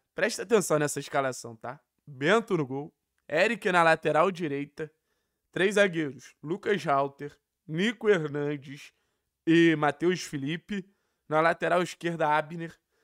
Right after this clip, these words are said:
Brian Garcia, Hugo Moura, Vitinho,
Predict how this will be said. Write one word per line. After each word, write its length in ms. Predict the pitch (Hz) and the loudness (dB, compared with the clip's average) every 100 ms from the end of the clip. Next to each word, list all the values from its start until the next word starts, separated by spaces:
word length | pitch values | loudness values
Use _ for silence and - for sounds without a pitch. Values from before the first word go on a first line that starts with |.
| _ _ _ _ _ _ - | _ _ _ _ _ _ -12
Brian 360 | 139 175 208 | -2 0 0
Garcia, 680 | 190 180 - - 185 185 175 - _ _ _ _ _ _ _ | -2 -6 -8 -12 -6 -6 -6 -14 _ _ _ _ _ _ _
Hugo 240 | 175 175 185 | -8 -6 -4
Moura, 400 | 151 156 151 147 _ _ _ _ _ _ - | -4 -4 -6 -10 _ _ _ _ _ _ -18
Vitinho, 760 | 135 147 196 - 160 160 151 | -14 -10 -10 -10 -10 -10 -10